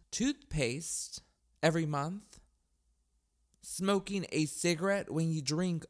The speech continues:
alcohol? Staying up late every weekend? For some, it's every night. For sure, some habits are seen as being a good thing. On the other hand,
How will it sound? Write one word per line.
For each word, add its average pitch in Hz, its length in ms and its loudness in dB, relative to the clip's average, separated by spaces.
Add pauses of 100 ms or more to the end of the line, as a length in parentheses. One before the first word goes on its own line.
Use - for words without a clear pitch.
(120)
alcohol? 196 840 0 (800)
Staying 196 480 0
up 185 240 0
late 165 380 0 (200)
every 160 380 2
weekend? 180 640 -2 (320)
For 113 240 0
some, 190 340 -4
it's 107 180 -6
every 117 280 -2
night. - 500 -8 (1160)
For 403 240 0
sure, 202 460 2 (100)
some 311 260 0
habits 240 600 0 (200)
are 202 140 4
seen 190 560 0
as 165 420 0
being 160 380 0
a 147 80 0
good 131 320 -2
thing. 170 440 -4 (840)
On 175 180 6
the 165 140 2
other 202 240 2
hand, 156 540 0